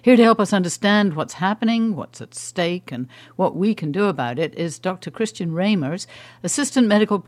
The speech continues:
Director with Family Health Centers and Adjunct Assistant Professor at San Diego State University's School of Public Health. He specializes in infectious diseases.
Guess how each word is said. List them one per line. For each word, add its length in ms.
Director 480
with 180
Family 360
Health 240
Centers 480
and 260
Adjunct 460
Assistant 420
Professor 480
at 180
San 260
Diego 200
State 320
University's 680
School 460
of 260
Public 340
Health. 420
He 120
specializes 760
in 240
infectious 600
diseases. 760